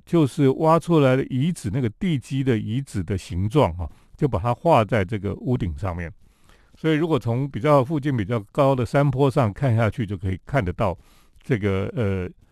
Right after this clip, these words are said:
遗址的形状哈，那么被画在这个，呃，棚架的屋顶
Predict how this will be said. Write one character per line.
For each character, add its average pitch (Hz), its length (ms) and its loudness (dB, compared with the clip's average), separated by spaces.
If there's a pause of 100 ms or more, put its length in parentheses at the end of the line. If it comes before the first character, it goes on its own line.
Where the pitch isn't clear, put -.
(280)
遗 131 180 -2
址 - 180 -6
的 95 140 -2
形 104 320 -2
状 127 260 4
哈， 82 140 -4 (360)
那 - 80 -4
么 98 140 0
被 101 200 2
画 107 340 0
在 104 160 -2
这 92 140 -4
个， 87 260 -6 (320)
呃， 95 200 -4
棚 95 300 -4
架 110 280 2
的 92 140 -2
屋 127 200 -2
顶 101 180 -2